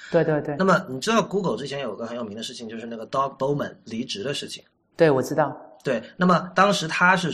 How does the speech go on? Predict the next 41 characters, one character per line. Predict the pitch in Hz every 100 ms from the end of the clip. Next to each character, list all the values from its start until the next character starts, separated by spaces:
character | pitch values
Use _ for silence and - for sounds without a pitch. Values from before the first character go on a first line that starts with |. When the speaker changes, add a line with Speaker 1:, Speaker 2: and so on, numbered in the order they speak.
| 147
Speaker 2:
这 | 190
里 | 170 120
也 |
跟 | 113 135
听 | 151 151
众 | 135
交 | 139 143
代 | 127
一 |
下 | 135
背 | 135 139
景 | - 95
啊， | 101
Doug | 135 156
Bowman | 175 170
以 | 117
前 | 98 104 120
是， | 143 127 113 104 104
反 | 107
正 | 113
是 | 139 151
一 |
个 | 151
很 | 117 104
资 | - 170
深 | 185
的 |
设 | 160 117
计 |
师， | 107
他 | 135
的 | 196
title | - 214 196 107
是 | 131
什 | 104
么 | 113
来 | 110
着？ | 110 -
当 | 107 104
时？ | - - _ _ _
Speaker 1:
他 | -